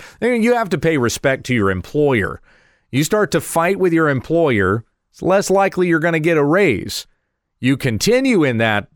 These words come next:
in that progress of fighting when you're, you're probably gonna end up getting fired and you'll even lose your job. So there are persons whom you need to pay respect to that aren't just among the governing authorities. And then honor to whom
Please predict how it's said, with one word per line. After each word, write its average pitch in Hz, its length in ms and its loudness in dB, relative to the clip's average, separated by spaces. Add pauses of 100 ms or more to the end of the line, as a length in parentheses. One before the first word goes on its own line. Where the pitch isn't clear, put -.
(160)
in 147 280 -2
that 113 240 0
progress 117 580 0
of 104 140 -4
fighting 107 580 -2
when 104 240 -2 (560)
you're, 135 240 0
you're 147 140 2
probably 143 340 0
gonna 120 180 0
end 123 140 0
up 120 140 0
getting 110 240 0
fired 120 480 0
and 101 120 0
you'll 113 220 0
even 117 300 0
lose 151 340 2
your 101 140 0
job. 82 480 -2
So 113 260 0
there 117 240 2
are 143 180 2
persons 143 580 -2
whom 123 200 0
you 135 180 2
need 139 340 0
to 151 80 0
pay 113 320 0
respect 107 560 -2
to 156 180 2
that 120 160 2
aren't 170 240 0
just 113 320 -2
among 107 320 -2 (400)
the 120 120 -2
governing 104 460 0
authorities. 113 720 0 (440)
And 123 220 0
then 135 240 0
honor 143 380 2
to 127 180 -2
whom 117 220 -2